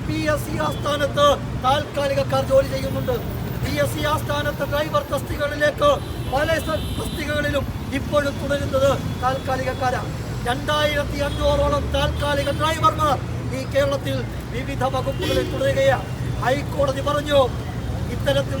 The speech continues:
നിയമനം നടത്തുമ്പോ റാങ്ക് ലിസ്റ്റിൽ നിന്ന് നിയമനം നടത്തണം. താൽക്കാലിക നിയമനം ആ റാങ്ക് ലിസ്റ്റിൽ നിന്നും നടക്കണം എന്ന് പറഞ്ഞിട്ട്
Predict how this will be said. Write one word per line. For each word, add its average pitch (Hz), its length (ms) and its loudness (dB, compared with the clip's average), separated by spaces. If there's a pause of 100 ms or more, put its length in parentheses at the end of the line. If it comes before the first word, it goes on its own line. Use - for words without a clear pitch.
നിയമനം 302 360 0
നടത്തുമ്പോ 294 400 2 (520)
റാങ്ക് 302 360 2
ലിസ്റ്റിൽ 285 340 -2
നിന്ന് - 180 -2
നിയമനം 269 340 -2
നടത്തണം. 247 340 0 (380)
താൽക്കാലിക 277 500 0 (100)
നിയമനം 285 320 0 (320)
ആ - 20 2 (200)
റാങ്ക് 339 380 0
ലിസ്റ്റിൽ 294 300 -2
നിന്നും 269 380 -4
നടക്കണം 262 400 -2 (320)
എന്ന് 254 160 -2
പറഞ്ഞിട്ട് 262 400 0